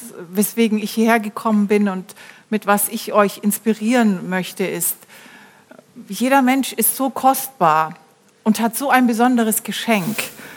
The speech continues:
Und es lohnt sich so sehr herauszufinden, was das ist und es mit der Welt zu teilen, weil wir haben so viel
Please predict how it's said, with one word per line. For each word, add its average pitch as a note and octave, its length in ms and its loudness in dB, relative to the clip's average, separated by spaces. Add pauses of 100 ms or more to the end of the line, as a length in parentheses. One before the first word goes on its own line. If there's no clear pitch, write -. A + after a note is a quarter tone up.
(480)
Und A#3+ 140 6
es C4+ 160 -2
lohnt D#4 300 2
sich B3 200 -4
so C#4 160 -2
sehr B3 320 2
herauszufinden, A#3 1000 2
was E4+ 260 2
das A#3+ 180 -4
ist - 560 -2 (1800)
und A#3 200 4
es A3+ 120 -2
mit A3+ 120 2
der A#3 100 4
Welt A3 220 2
zu A#3+ 100 -4
teilen, F3+ 640 0
weil A3 140 4
wir A#3+ 100 2
haben B3 120 4
so A#3+ 120 0
viel A3+ 560 2